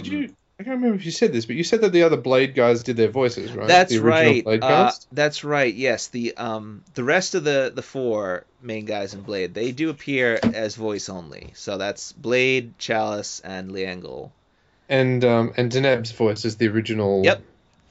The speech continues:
Speaker 2: That's right.
Speaker 1: voice actor as well.
Speaker 2: Yep.
Speaker 1: Yeah. Cool, cool.
Speaker 2: Yeah. So yeah, they're all, uh, they're all who they should be and everything.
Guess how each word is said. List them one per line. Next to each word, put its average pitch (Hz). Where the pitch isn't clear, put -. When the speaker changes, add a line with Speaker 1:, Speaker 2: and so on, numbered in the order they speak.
Speaker 2:
That's 117
right. 104
Speaker 1:
voice 104
actor 104
as 101
well. 101
Speaker 2:
Yep. -
Speaker 1:
Yeah. 110
Cool, 113
cool. 113
Speaker 2:
Yeah. 85
So -
yeah, 120
they're 151
all, 151
uh, 127
they're 131
all 131
who 123
they 117
should 113
be 107
and 104
everything. 104